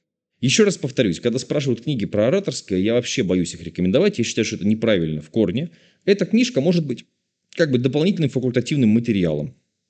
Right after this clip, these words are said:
То есть, да, неплохо, если вы книжку почитаете. Но в целом ораторское – это всё равно практика. То есть, чтобы научиться выступать публично, вам нужно выступать публично. То есть, вам нужно целенаправленно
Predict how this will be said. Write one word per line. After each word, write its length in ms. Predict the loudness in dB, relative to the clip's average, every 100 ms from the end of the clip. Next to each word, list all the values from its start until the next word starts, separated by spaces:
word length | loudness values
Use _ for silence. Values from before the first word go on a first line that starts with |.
| _ _ _ _ _ _ -6
То 80 | -4
есть, 140 | 0
да, 180 | 2 2
неплохо, 400 | 0 2 0 0
если 220 | -2 0
вы 120 | 0
книжку 340 | 2 2 0 -4
почитаете. 520 | -6 -4 -6 -6 -14 _ _ _
Но 140 | 0 0
в 60 |
целом 380 | 0 2 2 0
ораторское – 640 | 0 0 0 -2 -2 0 0
это 220 | 0 -4
всё 180 | -6 -4
равно 360 | 0 2 0 -4 -6
практика. 460 | -4 -2 -6 -14 -12
То 100 | -10
есть, 100 | 2
чтобы 460 | 2 4 0 -2
научиться 440 | -4 0 0 -2 -4
выступать 420 | -4 -4 -4 -2
публично, 460 | -4 -6 -8 -12 -20 _ _ _ -8
вам 340 | -2 0 2
нужно 320 | 2 2 -2
выступать 520 | -6 -10 -10 -4 -4 -4
публично. 440 | -6 -6 -8 -14
То 60 | -16
есть, 120 | -6
вам 160 | -2 -2
нужно 240 | -2 -6 -8
целенаправленно 840 | -4 -2 -2 -2 0 0 -2 -4